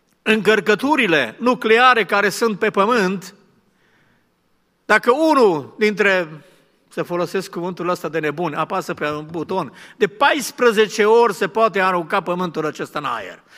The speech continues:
și să se facă pulbere. Nu este greu lui Dumnezeu, dar Dumnezeu are răbd-, răbdare pentru tine și are răbdare pentru cei care sunt dincolo, dincolo de zidurile acestei biserici.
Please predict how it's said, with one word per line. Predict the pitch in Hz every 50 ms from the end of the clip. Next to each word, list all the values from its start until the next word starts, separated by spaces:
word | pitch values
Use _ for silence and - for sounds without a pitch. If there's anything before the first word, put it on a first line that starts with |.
| - - _
și | - 196
să | 151 190
se | 180 170 196
facă | 180 214 202 190 - 175
pulbere. | - - 185 165 139 120 110 110 - 98 - _ _ _ _ _ _ _ _ _ _ _ _ _ _ _ _ _ _ _ _ -
Nu | 480 480 480 392
este | 277 - - 302
greu | 220 208 254 262 254 254
lui | 240 247 226
Dumnezeu, | 185 214 214 208 208 190 185 208 202 202 196 196 - - _ _ _ _ _ _ _ _ _ _ _ _ _ _ _ _ _ _ _ _
dar | - 139 131
Dumnezeu | 123 143 143 143 139 127 147 139
are | 147 143 139
răbd-, | 131 127 127 147 135
răbdare | 135 131 127 123 - 196 185 143 139
pentru | - 139 123 117 - 131 113
tine | - 135 120 123 113
și | - - 123
are | 113 113 113 107
răbdare | 107 113 117 117 120 117
pentru | - - 104 95 - -
cei | - - 107
care | - - 127 117 110
sunt | 101 - - 107 110 110 110
dincolo, | 120 143 147 143 120 110 - 151 117 110 101 101 - - _ _ _ _ _ _ _ _ _ _ _ _ _ _ _ _ _ -
dincolo | - 139 175 180 165 139 - 143 131
de | 110 107 113
zidurile | 101 107 113 98 101 101 110 110 107
acestei | 104 - - 104 - - 82
biserici. | 80 107 101 - - 123 113 92 87 85 - - - _